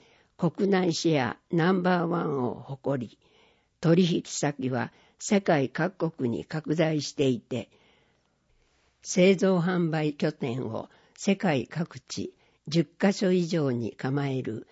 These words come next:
グローバル企業です。千九百三十七年の創業以来、戦後の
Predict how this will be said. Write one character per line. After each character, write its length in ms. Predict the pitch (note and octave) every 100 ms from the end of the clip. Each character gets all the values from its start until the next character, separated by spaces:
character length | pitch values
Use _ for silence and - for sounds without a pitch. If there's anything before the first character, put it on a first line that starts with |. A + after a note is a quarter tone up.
| _ -
グ 120 | D3
ロ 200 | F3+ F#3
ー 40 | F3+
バ 120 | E3+
ル 160 | E3
企 220 | D3+ E3 C#3
業 260 | C3 A2
で 160 | G#2+ -
す。 280 | - - _ _ _ _ _ _ _ _ _ _ _
千 300 | - F#3+ F3
九 200 | E3 D3+
百 320 | C#3+ C3+ -
三 320 | - F3 E3+
十 260 | D#3+ C3 C3
七 320 | - - E3
年 300 | C#3 B2+ A#2
の 200 | G#2+ F#2 - _
創 280 | - E3+ F#3
業 280 | D#3+ D#3+ D#3+
以 160 | C#3 C#3
来、 280 | A#2 F#2 - _ _ _ _ _ _ _ _
戦 340 | - - F3+ F3
後 160 | E3
の 260 | D#3+ D3 C3+